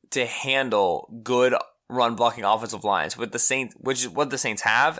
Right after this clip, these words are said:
and what the Saints were able to do to Tampa. And as a result, you need to have good backers in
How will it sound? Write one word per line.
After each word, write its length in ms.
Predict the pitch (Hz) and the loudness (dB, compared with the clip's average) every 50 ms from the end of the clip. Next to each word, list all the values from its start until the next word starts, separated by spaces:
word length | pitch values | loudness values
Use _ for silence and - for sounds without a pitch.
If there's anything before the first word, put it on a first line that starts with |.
| - | -2
and 140 | - 110 107 | -2 -2 0
what 140 | 117 131 120 | 0 0 0
the 80 | 110 113 | 0 -4
Saints 200 | - 123 110 - | -4 -4 -4 -4
were 100 | 76 87 | -4 -4
able 180 | 117 104 110 | -2 -2 -4
to 120 | - - 95 | -8 -8 -8
do 240 | - 123 131 143 | -4 -2 -2 -2
to 80 | 131 107 | -2 -4
Tampa. 480 | - - - - - - - 62 - - | -6 -6 -6 -6 -6 -4 -4 -4 -4 0
And 100 | 143 143 | 0 2
as 220 | 113 131 160 156 151 | 4 4 4 4 4
a 40 | 135 | 0
result, 360 | 123 117 123 151 143 127 113 | 0 0 2 2 2 2 0
you 120 | 120 135 | -2 -4
need 220 | 131 127 147 156 143 | -4 -4 -4 -2 -2
to 60 | - | 0
have 240 | 110 131 127 110 107 | 0 0 -2 0 0
good 160 | 127 120 98 | -2 -2 0
backers 500 | 110 98 127 165 165 - 107 98 101 - | 2 2 4 2 2 0 -4 -6 -4 -4
in 260 | 98 95 95 95 - | -4 -4 -4 -8 -12